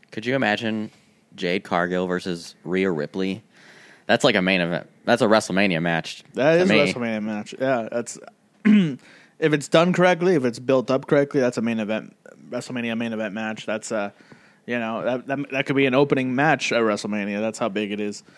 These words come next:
Speaker 2: Um,
Speaker 1: Now with Becky, Becky is the new N X T Women's Champion. So if they were to <clears throat> have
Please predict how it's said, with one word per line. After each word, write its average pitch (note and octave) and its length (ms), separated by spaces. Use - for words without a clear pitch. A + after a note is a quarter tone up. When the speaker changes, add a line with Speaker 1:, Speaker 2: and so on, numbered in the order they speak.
Speaker 2:
Um, A#2 640
Speaker 1:
Now G#2+ 160
with G#2+ 180
Becky, A2+ 540
Becky A#2+ 320
is A#2+ 140
the A2 120
new A2+ 160
N G#2+ 80
X G#2 140
T - 120
Women's G#2+ 300
Champion. A#2 580
So A#2 200
if A2 100
they G#2+ 140
were G#2 600
to G2 380
<clears throat> F#2 120
have G2+ 520